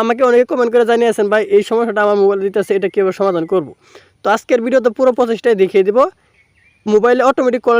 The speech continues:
রিসিভ হয়ে গেলে এই সমস্যাটা কীভাবে সমাধান করতে হয়। তো ভিডিওটা স্কিপ না করে সম্পূর্ণ দেখতে থাকুন, তাহলেই বুঝতে পারবেন। তো কথা বাড়াবো না, কথা ভিডিও মূল প্রচলন ভিডিওটা শুরু করা যাক। তো মোবাইলে কল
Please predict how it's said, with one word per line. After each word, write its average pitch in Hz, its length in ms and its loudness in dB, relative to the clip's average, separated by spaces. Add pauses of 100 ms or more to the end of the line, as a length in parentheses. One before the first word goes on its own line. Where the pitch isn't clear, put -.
রিসিভ 233 220 -2
হয়ে 226 140 4
গেলে 240 120 0 (100)
এই 220 120 4
সমস্যাটা 233 300 -2
কীভাবে 202 280 -2
সমাধান 202 320 0
করতে 202 240 -4
হয়। 117 120 -10 (420)
তো - 100 -6
ভিডিওটা 233 300 2
স্কিপ 233 200 -16
না 240 80 0
করে 233 160 -2
সম্পূর্ণ 233 280 -4
দেখতে 208 240 -4
থাকুন, 226 240 -4
তাহলেই 233 240 -2 (420)
বুঝতে 254 300 -4
পারবেন। 131 220 -6 (720)
তো 226 40 2 (140)
কথা 254 220 0
বাড়াবো 247 260 2
না, 247 120 -2
কথা 247 140 -6 (180)
ভিডিও 226 180 -2
মূল 233 140 2
প্রচলন 220 320 -2
ভিডিওটা 233 300 -2 (440)
শুরু 262 280 -4
করা 214 200 2
যাক। - 120 -12 (300)
তো - 60 -6 (120)
মোবাইলে 247 360 2
কল 240 140 2